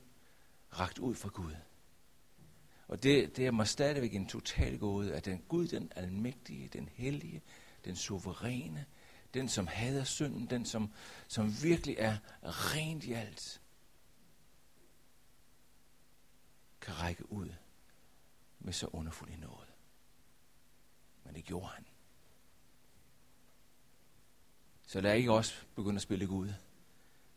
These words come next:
Spille rene.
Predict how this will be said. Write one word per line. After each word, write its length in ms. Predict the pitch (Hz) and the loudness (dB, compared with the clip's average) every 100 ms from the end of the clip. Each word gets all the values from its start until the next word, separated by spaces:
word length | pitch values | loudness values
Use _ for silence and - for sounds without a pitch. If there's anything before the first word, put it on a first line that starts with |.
| - - - - - - - - - - - - - | -20 -20 -20 -20 -20 -20 -20 -20 -20 -20 -20 -20 -14
Spille 440 | - - 120 98 | -10 4 6 6
rene. 440 | 95 98 98 104 | 6 6 6 2